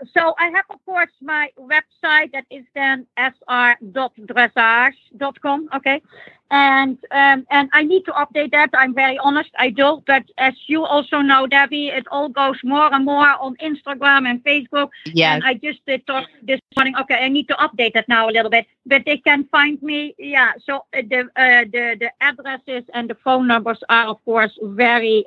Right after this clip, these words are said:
Speaker 1: up to date on the website. And
Speaker 2: Go find Sabine and, uh, and, and use her to find your next horse and use her to learn how to ride the one you've got. So I'm so glad to have you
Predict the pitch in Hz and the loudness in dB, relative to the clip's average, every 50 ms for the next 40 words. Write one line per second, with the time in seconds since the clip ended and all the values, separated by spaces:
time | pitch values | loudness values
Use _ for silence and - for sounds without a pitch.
0 | - - - 240 226 - _ - 247 208 175 - 220 220 214 220 240 277 - - | -4 -4 -2 -2 -2 -2 _ -6 -6 -6 -4 -2 0 2 2 2 2 0 -2 -4
1 | - 240 240 226 208 190 185 190 190 - _ _ - 262 262 277 302 330 247 - | -6 -4 -2 -2 -2 0 0 0 0 0 _ _ 0 2 2 4 2 0 -2 -4
2 | - 226 233 233 - _ - - 175 185 202 226 233 - - - 180 170 170 165 | -2 0 0 0 0 _ -2 -2 0 0 0 0 -2 -4 -6 -4 -2 -2 -2 -2
3 | 165 165 180 190 170 - - - 180 165 151 151 156 151 151 156 170 202 233 247 | -2 -4 -4 -6 -10 -16 -14 -8 -8 -6 -6 -6 -6 -6 -4 -4 -2 -2 -2 -2
4 | - - - - - 160 151 151 151 151 156 151 143 139 139 139 135 131 - - | -4 -6 -8 -4 -2 0 2 2 2 0 0 0 0 0 0 0 -2 -4 -4 -4
5 | 170 170 - - _ - 185 185 180 175 165 170 175 196 220 240 262 269 269 254 | -4 -4 -4 -6 _ -4 -2 -2 -2 -4 -4 -4 -2 0 2 2 2 2 0 -2
6 | - - 220 202 170 165 160 156 160 170 - - - _ - 156 147 - 165 160 | -4 -4 -2 0 0 2 2 2 0 -2 -4 -8 -12 _ -6 -6 -2 0 0 0
7 | 160 160 151 147 139 139 147 151 175 220 - - - - 165 151 151 151 156 165 | 2 0 0 -2 -2 -2 0 0 -2 -2 -4 -4 -4 -2 -2 0 0 0 -2 -4
8 | - - _ - 139 131 127 127 135 139 156 170 185 190 185 - 190 156 143 135 | -6 -10 _ -10 -8 -8 -6 -6 -2 2 4 4 4 2 2 0 -2 0 0 0
9 | 131 127 - - 143 131 131 139 143 143 143 156 156 139 131 127 127 131 135 139 | -2 -2 -2 -2 -2 -2 0 0 2 2 2 2 0 0 -2 -2 0 0 2 2
10 | 143 139 135 127 131 131 127 131 127 - 135 _ - - - 52 50 - - - | 2 0 -2 0 0 0 0 0 0 -4 -6 _ -4 -2 0 0 -2 -4 -6 -8
11 | - - 139 131 127 123 - 98 143 151 - - - - 196 208 220 - 147 143 | -8 -4 -4 -2 -2 0 0 2 0 0 0 -2 0 0 2 2 2 0 0 0
12 | 147 147 143 139 151 151 151 139 143 147 139 139 135 | 0 0 -2 -2 -2 -2 -2 -2 -2 -2 -4 -4 -4